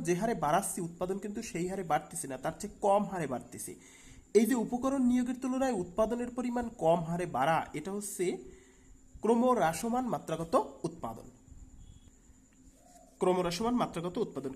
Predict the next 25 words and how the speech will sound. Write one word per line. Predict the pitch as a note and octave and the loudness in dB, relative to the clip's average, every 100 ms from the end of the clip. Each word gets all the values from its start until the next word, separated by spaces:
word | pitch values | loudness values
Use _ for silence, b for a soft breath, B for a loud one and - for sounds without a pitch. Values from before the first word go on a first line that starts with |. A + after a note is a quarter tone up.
| E3+ | 2
কারণ | F#3+ F#3+ F#3 | 2 2 -2
উপকরণ | F#3+ G#3+ C4+ A#3 | 0 0 2 2
যে | A3 | 2
হারে | A#3+ B3+ | 0 0
নিয়োগ | A3+ A3+ | 0 0
করছি, | C4 - D4+ | -4 -2 -2
উৎপাদন | G#3 - G#3+ A3 - | 0 0 0 -2 -2
সেই | G#3 G#3 | 0 0
হারে | G3 | -2
বাড়তেছে | C#3 C3 - E3 | -2 -4 -6 -6
না, | B3 B3+ | -4 -2
তার | C#3 | -2
চেয়ে | - G#3 D#3 | -4 -2 -2
কম | C#3 | -2
হারে | D3 G3 G#4 - - C3 | 0 0 0 -6 -18 -8
বৃদ্ধি | B2+ B2 C3 | -8 -6 -12
পাচ্ছে। | A2 - - G3+ | -12 -12 -2 2
এবার | B3 G3 | 2 0
এখানে | E3+ D#3 | -2 -6
দেখি | C3+ - C#4+ B B B B - - C3+ | -6 -6 -6 B B B B -20 -12 -4
যে | D#3 | -2
শ্রমিক | D3+ G3+ G#3 B3 B3 - | 0 2 4 2 -2 -4
এক | F3 A3+ | -4 -2
একক | A3+ A#3+ A3 | -4 -4 -4
নিয়োগ | A3 | -4